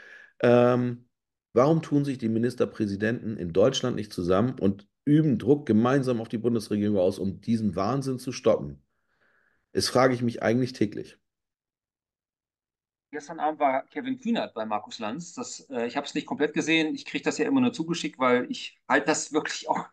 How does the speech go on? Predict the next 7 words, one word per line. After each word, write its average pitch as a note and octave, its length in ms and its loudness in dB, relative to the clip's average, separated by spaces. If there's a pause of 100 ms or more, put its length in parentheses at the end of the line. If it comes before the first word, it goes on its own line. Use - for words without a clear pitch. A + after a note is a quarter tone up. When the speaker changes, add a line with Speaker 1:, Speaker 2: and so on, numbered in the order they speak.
Speaker 2:
nicht - 440 -6
mental C#3 400 4
aus, D#3+ 340 0 (500)
psychisch D#3+ 380 0
auch D3 120 2
nicht E3+ 160 0
mehr. F3+ 300 2